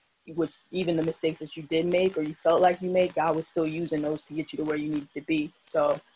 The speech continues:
um, anyway, I just wanted to, like, thank you for being transparent about that because I don't think that that transparency, um,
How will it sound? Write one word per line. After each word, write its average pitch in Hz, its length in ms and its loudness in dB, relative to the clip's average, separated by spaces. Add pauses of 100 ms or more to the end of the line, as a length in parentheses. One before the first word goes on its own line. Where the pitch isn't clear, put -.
(340)
um, 151 360 -2
anyway, 165 260 4
I 160 80 6
just 170 180 -4
wanted 160 220 2
to, 147 320 -6
like, 147 220 0
thank 156 180 -4
you 160 80 -12
for 160 60 -10
being 156 180 -2
transparent 151 520 -2
about 147 280 0
that 165 160 2
because 151 220 -6
I 151 100 4
don't 156 300 -4
think 151 200 -4
that 156 140 -4
that 143 180 0
transparency, 151 880 -4 (480)
um, 151 460 -2